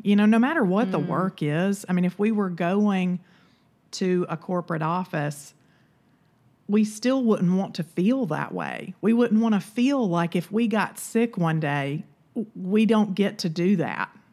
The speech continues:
Speaker 1: or we don't get to take a vacation with our families, or we don't get to take Christmas Day off if we're allowed to, you know? So
Speaker 2: Yeah.
Speaker 1: it's the same, same thing. We just tend to put all these, uh,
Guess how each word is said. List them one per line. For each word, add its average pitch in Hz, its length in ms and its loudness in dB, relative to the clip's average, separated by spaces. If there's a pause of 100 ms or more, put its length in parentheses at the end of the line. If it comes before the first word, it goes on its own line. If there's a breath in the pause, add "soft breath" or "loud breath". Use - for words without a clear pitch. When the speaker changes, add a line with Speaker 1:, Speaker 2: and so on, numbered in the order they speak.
(220)
Speaker 1:
or 165 80 -2
we 190 160 2
don't 240 240 2
get 202 260 -2
to 214 100 0
take 185 280 -2
a 170 60 -4
vacation 160 680 -2
with 160 120 -4
our 139 100 -6
families, 156 800 -6
or 175 80 -2
we 220 100 2
don't 233 160 -2
get 185 220 0
to 190 80 -6
take 185 240 -6
Christmas 165 400 -6
Day 170 240 -2
off 151 260 -4
if 156 100 -10
we're 170 120 -8
allowed 147 400 -6
to, - 180 -8 (200)
you 165 120 -4
know? 175 260 2 (540 loud breath)
So 196 140 -2
Speaker 2:
Yeah. 208 80 2
Speaker 1:
it's 208 140 -6
the 233 120 0
same, 262 540 -2 (260)
same 247 380 0
thing. 175 560 0
We 185 140 0
just 208 360 -2 (880 soft breath)
tend 233 260 2
to 180 60 2
put 208 320 -2
all 185 280 0
these, 170 340 0
uh, 156 340 -2